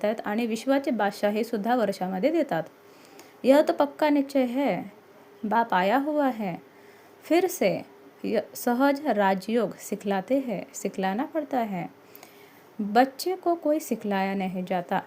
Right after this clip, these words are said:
आपे ही मुख से मम्मा बाबा निकलता रहेगा. मुलांना शिकवावं नाही लागत, ऑटोमॅटिक ते आई बाबा बोलत असतात.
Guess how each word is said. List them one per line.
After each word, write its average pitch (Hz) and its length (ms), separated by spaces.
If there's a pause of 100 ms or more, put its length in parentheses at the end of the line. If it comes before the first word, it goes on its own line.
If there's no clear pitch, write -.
(920)
आपे 180 300
ही 240 360 (300)
मुख 226 300
से - 180
मम्मा 202 560
बाबा 190 440
निकलता 180 580
रहेगा. 175 560 (880)
मुलांना 240 480
शिकवावं 269 440
नाही 311 180
लागत, 180 320 (480)
ऑटोमॅटिक 254 560
ते 285 60
आई 214 220
बाबा 208 340 (800)
बोलत 202 520
असतात. 190 380